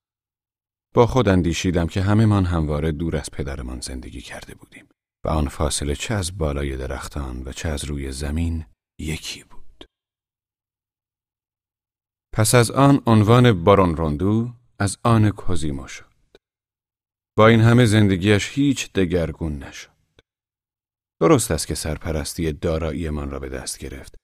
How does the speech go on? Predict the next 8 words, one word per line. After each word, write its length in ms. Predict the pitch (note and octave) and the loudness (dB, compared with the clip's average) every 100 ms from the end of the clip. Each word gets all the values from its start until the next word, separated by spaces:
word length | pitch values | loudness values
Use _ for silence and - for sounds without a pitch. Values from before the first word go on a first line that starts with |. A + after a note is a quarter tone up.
| _ | _
و 80 | - | -2
به 120 | D#2+ - | 0 -2
اداره 420 | E2 D2 D2 C#2+ | -4 -4 -6 -8
آن 180 | C#2 - | -10 -10
پرداخت، 640 | - - - - - - | -10 -12 -14 -20 -16 -6
اما 260 | E2 D#2+ - | -4 -4 -4
حضورش 440 | F2 F2 E2 D2+ - | -4 -2 -2 -2 -6
همواره 460 | D2+ C#2+ C#2+ D2+ | -8 -6 -6 -6